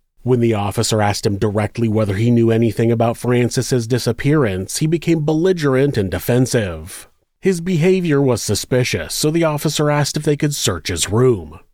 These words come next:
To their surprise, Paul agreed. In his room,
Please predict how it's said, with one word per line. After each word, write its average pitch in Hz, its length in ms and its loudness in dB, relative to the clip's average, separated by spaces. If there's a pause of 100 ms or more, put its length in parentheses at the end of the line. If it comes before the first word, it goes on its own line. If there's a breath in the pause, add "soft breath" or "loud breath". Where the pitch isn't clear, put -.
(180)
To 139 120 2
their 104 220 -2
surprise, 90 800 -2
Paul 175 320 0
agreed. 113 580 -2 (560)
In 151 180 4
his 127 200 4
room, 101 540 0